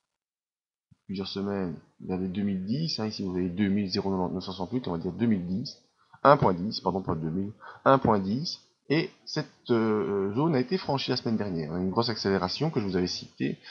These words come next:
la semaine dernière, et donc je vous avais dit qu'on irait cette semaine tester la M vingt et qu'on verrait si on peut la franchir ou pas.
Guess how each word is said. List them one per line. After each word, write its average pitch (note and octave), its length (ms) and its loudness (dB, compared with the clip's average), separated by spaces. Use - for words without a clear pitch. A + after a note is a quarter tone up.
la A#2 60 -14
semaine F2+ 200 -4
dernière, G2 360 0
et G#2 80 0
donc A2 100 0
je G#2 80 -4
vous F2 120 0
avais F2 160 0
dit G#2+ 120 -4
qu'on G#2 160 -2
irait G#2 280 0
cette D3 160 0
semaine B2 380 4
tester - 340 0
la A2+ 220 4
M G#2+ 180 4
vingt G#2 300 4
et - 20 -6
qu'on - 140 -4
verrait F2+ 220 -2
si - 160 -2
on A2+ 40 2
peut A#2+ 160 -2
la G2+ 80 2
franchir F#2 420 -6
ou C#3 80 2
pas. - 180 2